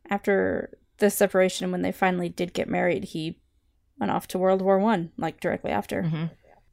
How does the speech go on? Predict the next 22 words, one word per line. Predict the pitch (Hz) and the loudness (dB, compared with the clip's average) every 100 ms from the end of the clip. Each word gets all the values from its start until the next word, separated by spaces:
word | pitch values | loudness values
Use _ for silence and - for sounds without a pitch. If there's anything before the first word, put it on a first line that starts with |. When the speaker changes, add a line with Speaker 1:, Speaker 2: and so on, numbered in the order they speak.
| _ - - - _ _ - | _ -20 -20 -20 _ _ 0
Speaker 2:
Yeah, | 170 139 | 0 4
and | 196 202 | 4 4
I | 196 | 6
was | 214 - | 4 4
looking | 254 269 226 | -2 0 2
at | 175 - | 2 4
the | 165 151 147 - _ _ | 6 6 4 -2 _ _
listing | - 170 - 160 147 | 2 2 2 0 0
for | 151 143 | 0 4
the, | 143 139 135 113 - | 4 6 4 0 -2
the | 147 - _ _ - | -4 -4 _ _ 2
book | 151 - | 2 2
version, | - 135 123 - 92 - 156 _ _ _ _ _ _ _ _ - | 0 0 2 -2 -2 -4 -10 _ _ _ _ _ _ _ _ -6
um, | 131 123 - | -4 -4 -6
the | 156 | -2
Book | 151 151 | -2 -2
of | - | -2
Baron | 143 139 | -2 0
and | 131 | -2
Luthien, | 127 123 - 123 143 | -4 -4 -6 -6 -6
talking | 147 139 143 | -6 -6 -6
about | 139 131 120 - | -2 0 0 -2